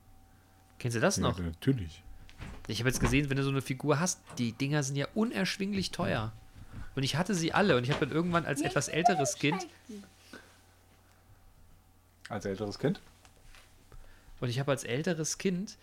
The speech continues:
Speaker 1: äh, habe ich die Dinger tatsächlich, äh,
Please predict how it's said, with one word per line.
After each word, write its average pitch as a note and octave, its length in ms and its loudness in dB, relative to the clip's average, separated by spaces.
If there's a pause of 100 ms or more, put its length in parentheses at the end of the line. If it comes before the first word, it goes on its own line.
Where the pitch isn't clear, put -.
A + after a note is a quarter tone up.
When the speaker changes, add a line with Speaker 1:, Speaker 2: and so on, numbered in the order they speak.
(240)
Speaker 1:
äh, C3+ 260 4
habe C#3+ 180 2
ich C#3 80 0
die D3+ 120 -2
Dinger E3+ 360 2
tatsächlich, E3+ 680 0
äh, C#3+ 300 2